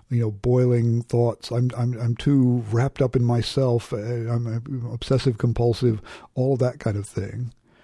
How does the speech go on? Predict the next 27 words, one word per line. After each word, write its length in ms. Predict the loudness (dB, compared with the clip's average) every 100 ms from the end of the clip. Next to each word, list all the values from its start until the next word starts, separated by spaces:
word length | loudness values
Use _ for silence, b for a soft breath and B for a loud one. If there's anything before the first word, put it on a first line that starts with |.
| b b b -6
He 80 | -2
says, 320 | 0 0 -2
um, 340 | -2 0 -2 -4 _ _
he 100 | -2
says, 220 | 2 0 2
"Untaught 480 | 2 2 -2 -2 2
in 180 | 2 4
youth 380 | 4 2 0
my 140 | 0 2
heart 280 | 2 0 -4
to 80 |
tame, 600 | -4 0 2 4 2 0 B B B B _ -4
uh, 360 | -2 -2 -4 -6 _ _ _
my 180 | -2 -2
springs 640 | -4 -2 2 2 2 -2 -2
of 140 | -4 -2
life 380 | -2 -2 -4 -8 -6
were 160 | -6
poisoned." 760 | -4 -2 0 0 -4 -8 -12 -14 -20 _ b b b _ _ -10
Uh, 120 | -4
I 80 | 2
never 260 | 4 4 4
learned 460 | 6 6 6 6
how 100 | 2
to 80 | 2
control 420 | -2 -2 0 0
myself 600 | 0 -2 -2 -4 -6 -10